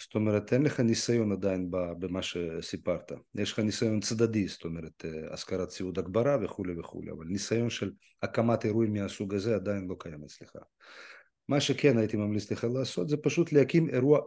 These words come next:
אחד. אחד. אוקיי?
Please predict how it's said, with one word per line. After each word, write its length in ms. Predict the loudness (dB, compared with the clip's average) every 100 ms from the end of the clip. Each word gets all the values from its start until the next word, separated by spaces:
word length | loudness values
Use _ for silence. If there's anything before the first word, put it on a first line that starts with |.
| -2
אחד. 220 | 2 2 0 -20 _ _ _ _ _ _ -2 -2
אחד. 220 | 0 -4 -6 _ _ _ _ _ _ _ _ -18
אוקיי? 340 | -4 -2 -2